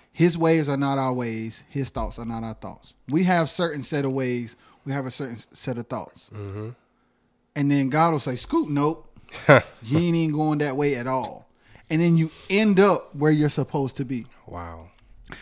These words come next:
Speaker 1: And that's why trusting God is so important.
Speaker 2: Mm-hmm.
Speaker 1: Because it's like,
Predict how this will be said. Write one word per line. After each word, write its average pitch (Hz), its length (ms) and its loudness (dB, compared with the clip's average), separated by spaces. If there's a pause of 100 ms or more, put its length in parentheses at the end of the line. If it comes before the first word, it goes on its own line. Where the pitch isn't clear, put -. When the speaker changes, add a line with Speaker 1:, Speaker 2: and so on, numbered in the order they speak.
(140)
Speaker 1:
And 180 200 0
that's 208 420 6
why 151 340 0
trusting 147 840 -4
God 113 640 0 (300)
is 127 140 -4
so 131 380 -4
important. 110 680 -6 (280)
Speaker 2:
Mm-hmm. 92 340 -12 (380)
Speaker 1:
Because 147 720 -2
it's 160 200 -4
like, 127 200 -4